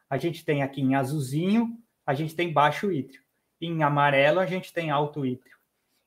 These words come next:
Então, ele viu que o cristal dele, ó, tem um, no meio do cristal dele, tem uma coisa disforme aqui,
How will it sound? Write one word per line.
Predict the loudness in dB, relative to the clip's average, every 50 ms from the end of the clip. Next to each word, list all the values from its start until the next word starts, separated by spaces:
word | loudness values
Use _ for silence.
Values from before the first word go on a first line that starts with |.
| _ -8
Então, | -2 0 2 2 2
ele | 2 2 0
viu | 0 2 2 0 0
que | 0 -6
o | -6 -6
cristal | -8 -10 -10 -10 -8 -2 0 2 2 2
dele, | 2 0 2 2 4 4
ó, | 2 2 0
tem | 0 -2 -2 0
um, | 0 0
no | -2 -2 -2 -4 -4 -2 -2
meio | -2 0 0 0 2 2 2 0
do | -2 -4
cristal | -6 -8 -8 -2 -2 -2 -2 0
dele, | 0 0 0 0 -2
tem | -4 -4 -4
uma | -2 0 -2 -2
coisa | -2 -2 -2 -2 -2 -2 -4 -6
disforme | -4 -6 -6 -6 -6 -6 -4 -2 -2 -2 -4 -6 -8
aqui, | -10 -10 -6 -4 -4 -4 -4 -8